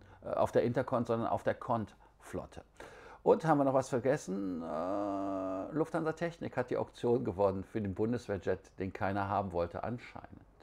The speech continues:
Ihr könnt den Kanal abonnieren, die Glocke anmachen, ein Like da lassen, aber auch am ganz einfach unten kommentieren, abonnieren, zum Stammtisch kommen, nach Tallinn kommen oder aber auch, ähm, Fragen, die ihr an mich habt,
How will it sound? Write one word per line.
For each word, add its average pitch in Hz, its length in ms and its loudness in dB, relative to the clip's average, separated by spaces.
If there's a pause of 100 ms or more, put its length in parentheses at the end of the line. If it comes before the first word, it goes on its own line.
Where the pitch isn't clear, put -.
(720)
Ihr 202 100 8
könnt 202 180 4
den 185 100 2
Kanal 156 280 6
abonnieren, 143 420 6
die 143 100 2
Glocke 151 280 6
anmachen, 139 300 4
ein 120 120 0
Like 120 300 4
da 123 100 4
lassen, 120 380 2
aber 127 340 0
auch - 220 -2
am 117 100 -4
ganz 117 260 -2
einfach - 340 -4
unten 120 400 -2
kommentieren, 127 640 4
abonnieren, 120 640 4 (460)
zum 190 180 -2
Stammtisch 185 520 0
kommen, 156 300 4
nach 175 140 2
Tallinn 165 420 4
kommen 147 400 4
oder 151 380 4
aber 139 320 4
auch, 127 380 4
ähm, 123 440 2 (220)
Fragen, 165 340 0
die 127 60 -2
ihr 123 100 2
an 117 80 2
mich 117 160 -2
habt, - 280 0